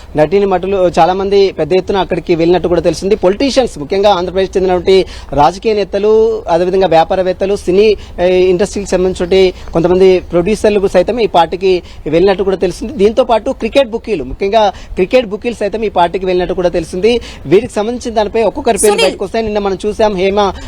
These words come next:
Speaker 1: నటి హేమ పేరుతో పాటు అదేవిధంగా
Speaker 2: సునీల్, ఆ, మీరు ఒక్క నిమిషం లైన్ లో ఉండండి. ఈ రేవ్ పార్టీకి సంబంధించి నటి హేమ టెన్ టీవీతో మాట్లాడడం జరిగింది, ఒకసారి మనం విందాం.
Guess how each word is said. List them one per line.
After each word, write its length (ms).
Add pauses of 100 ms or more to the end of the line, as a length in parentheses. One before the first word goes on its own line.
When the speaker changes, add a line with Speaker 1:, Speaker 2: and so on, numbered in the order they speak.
Speaker 1:
నటి 200
హేమ 220
పేరుతో 320
పాటు 440
అదేవిధంగా 340
Speaker 2:
సునీల్, 380
ఆ, 140
మీరు 180
ఒక్క 120
నిమిషం 440
లైన్ 300
లో 80
ఉండండి. 460 (220)
ఈ 100
రేవ్ 340
పార్టీకి 360
సంబంధించి 600
నటి 480
హేమ 400 (140)
టెన్ 180
టీవీతో 320
మాట్లాడడం 500
జరిగింది, 320
ఒకసారి 280
మనం 200
విందాం. 320